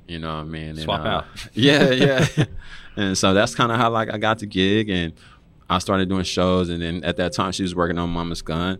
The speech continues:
Speaker 2: Yeah.
Speaker 1: And, um, she asked us to come to the studio, and I was like, "Wow," you know what I mean? She, "I'll come to the studio with Eric." I, you know,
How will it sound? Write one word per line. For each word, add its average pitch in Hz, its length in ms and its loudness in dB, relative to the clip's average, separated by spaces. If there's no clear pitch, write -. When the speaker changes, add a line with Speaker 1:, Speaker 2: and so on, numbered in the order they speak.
Speaker 2:
Yeah. 92 340 -4
Speaker 1:
And, 78 460 -8
um, 71 540 -8
she - 240 -8
asked 82 300 -6
us 80 160 -4
to - 60 -14
come 90 180 -4
to - 80 -12
the 85 80 -8
studio, 104 420 -2
and 82 80 -6
I 87 40 -4
was 85 120 -10
like, 69 220 -12
"Wow," 71 460 -10
you 87 100 -16
know 85 60 -14
what 85 80 -12
I 87 40 -12
mean? 87 280 -10
She, - 180 -14
"I'll 87 140 -4
come 92 240 -4
to 92 100 -4
the 90 80 -6
studio 98 340 -4
with 87 120 -4
Eric." 98 240 -2
I, 95 120 -2
you 98 160 -8
know, 85 260 -8